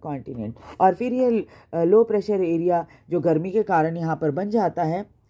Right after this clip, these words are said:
लो प्रेशर एरिया, क्योंकि वो हवा गर्म होकर ऊपर चली जाती है, ये एरिया बिल्कुल खाली हो जाता है, और यही कारण है कि यहाँ से हवाएं जो हैं बड़ी तेज़ी से इस एरिया को भरने के लिए आने लग जाती हैं।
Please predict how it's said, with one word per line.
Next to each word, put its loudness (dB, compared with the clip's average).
लो 4
प्रेशर -2
एरिया, 2
क्योंकि -6
वो 0
हवा 0
गर्म -2
होकर -4
ऊपर -4
चली -2
जाती 0
है, 2
ये 2
एरिया 2
बिल्कुल 0
खाली 0
हो 2
जाता 0
है, -6
और 2
यही 4
कारण 0
है -2
कि -10
यहाँ -2
से -4
हवाएं -2
जो -2
हैं -2
बड़ी 0
तेज़ी 2
से -2
इस -8
एरिया 2
को -6
भरने -6
के -10
लिए 0
आने 0
लग 0
जाती -6
हैं। -20